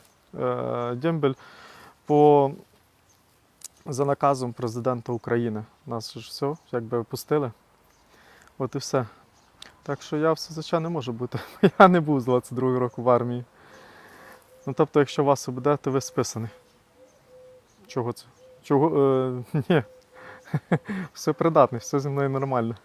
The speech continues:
<laughs> Хутір Шевченка, там кишить спок-, е, там кишить постійно.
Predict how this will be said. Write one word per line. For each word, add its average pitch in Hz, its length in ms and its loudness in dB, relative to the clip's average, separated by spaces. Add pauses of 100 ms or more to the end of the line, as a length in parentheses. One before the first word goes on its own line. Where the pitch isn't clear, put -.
(440)
<laughs> - 1400 -14
Хутір 131 220 -6
Шевченка, 127 520 -6
там 123 260 -8
кишить 127 300 -6
спок-, - 440 -10
е, 117 160 0
там 117 380 -6
кишить - 340 -8
постійно. 120 420 -8